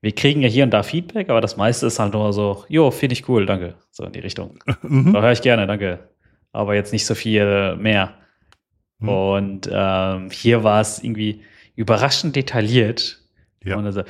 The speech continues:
Speaker 1: "In dieser einen Folge habe ich dies und jenes gehört. Das hat mit dieser und jener Folge aus Lage der Nation zum Beispiel ge-, gepasst",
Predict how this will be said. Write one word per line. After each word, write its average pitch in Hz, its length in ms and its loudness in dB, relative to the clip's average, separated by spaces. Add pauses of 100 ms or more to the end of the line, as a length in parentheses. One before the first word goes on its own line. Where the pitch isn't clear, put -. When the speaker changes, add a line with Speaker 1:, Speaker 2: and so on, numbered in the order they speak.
(140)
Speaker 1:
"In 104 140 -4
dieser 160 240 0
einen 143 200 0
Folge 139 320 0
habe 98 120 0
ich - 120 -12
dies 131 300 -2
und 87 120 -6
jenes 170 360 0
gehört. 156 360 0 (180)
Das - 180 -4
hat 123 160 -2
mit - 460 -8
dieser 131 240 2
und 95 80 -2
jener 120 220 2
Folge - 420 -2
aus 101 360 0
Lage 104 280 2
der 101 100 2
Nation 151 340 -2
zum 160 180 -4
Beispiel 135 520 -2
ge-, 139 140 0
gepasst", 135 560 -2